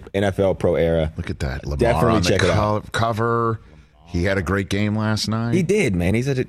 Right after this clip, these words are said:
Speaker 1: superb athlete and quarterback.
Speaker 2: By the way, the conversation we just had, a whole bunch of people were like, "Why not the Ravens?" I mean, they, they, they hardly play a win-, the only winning team, I guess, team with a winning record left on their schedule is Cincinnati, and they're five and four.
Speaker 1: The only question I have about the, the Ravens
Speaker 2: Yeah.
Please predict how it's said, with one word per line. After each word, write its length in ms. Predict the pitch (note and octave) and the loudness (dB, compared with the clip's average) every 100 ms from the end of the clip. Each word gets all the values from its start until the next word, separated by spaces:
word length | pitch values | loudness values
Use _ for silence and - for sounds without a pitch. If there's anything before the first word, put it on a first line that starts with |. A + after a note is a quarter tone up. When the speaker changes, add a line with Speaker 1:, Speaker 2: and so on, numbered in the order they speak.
| - | -6
Speaker 1:
superb 720 | - A2 - F3+ F3+ F3 E3+ - | -8 -8 -2 2 4 2 0 0
athlete 400 | D3 C#3+ C3+ A#2 | 2 2 0 0
and 80 | G#2+ | 2
quarterback. 480 | A2 F2 D2 - | 2 2 -2 -2
Speaker 2:
By 140 | F2 G#2 | -2 0
the 60 | |
way, 120 | G2+ E2+ | 0 -2
the 120 | D#2+ | -2
conversation 580 | G#2 F#2+ F#2+ G2+ F#2+ F2+ | -2 -2 -2 -2 -2 -2
we 60 | |
just 160 | F2+ - | -2 -2
had, 120 | G2+ | 0
a 40 | |
whole 120 | F2 F2 | 0 0
bunch 180 | F2 E2 | -4 -4
of 40 | |
people 200 | G#2 G2 | -4 -2
were 60 | D#2+ | -2
like, 120 | D#2 | 0
"Why 140 | E2 | -2
not 160 | F#2+ E2+ | -2 -2
the 80 | E2+ | -2
Ravens?" 480 | F#2+ D#2+ B1 - - | -2 -2 -4 -8 -8
I 60 | F2 | -4
mean, 140 | D#2+ | -2
they, 120 | D2+ D2+ | -2 -4
they, 320 | B1 F2 D#2+ | -4 -4 -2
they 160 | E2 D#2 | -4 -2
hardly 300 | F2 E2+ F2 | -2 -2 -4
play 200 | F#2+ F2+ | -2 -2
a 60 | E2+ | -2
win-, 160 | D2 | -2
the 160 | F#2 F#2+ | -2 -2
only 200 | G#2 A#2+ | -2 -2
winning 360 | F#2+ A2 A2 | -2 -2 -2
team, 320 | F#2+ A#2+ B2+ F#2+ | -2 -2 -2 -2
I 80 | |
guess, 200 | F2+ F#2+ | -2 -4
team 200 | - A2 | -4 -4
with 100 | G2+ | -2
a 40 | F#2 | -2
winning 220 | G2 G2 | -2 -2
record 280 | G2 G#2+ F2+ | -2 -2 -2
left 200 | F2 F#2 | -2 -2
on 60 | |
their 100 | E2+ | -4
schedule 380 | E2 - F#2+ E2 | -2 -4 -4 -4
is 80 | C#2+ | -4
Cincinnati, 540 | - D2+ D#2+ E2 G2+ B1 | -4 -4 -4 -4 -4 -6
and 80 | |
they're 80 | B1 | -6
five 260 | - B1+ A#1+ | -6 -6 -8
and 80 | A#1+ | -8
four. 200 | C2 C#2 | -4 -2
Speaker 1:
The 100 | A#2+ | 0
only 300 | C3 E3+ F#3+ | 2 4 2
question 400 | D#3+ C3+ C3 A#2 | 2 0 2 2
I 60 | G#2 | 2
have 160 | G2 | 2
about 200 | F#2 F2 | 2 2
the, 120 | F2+ | 0
the 180 | D#2 E2+ | 0 0
Ravens 520 | E2+ G2 G2+ A2 G2 | 2 2 2 0 0
Speaker 2:
Yeah. 180 | D2+ B1 | -2 -2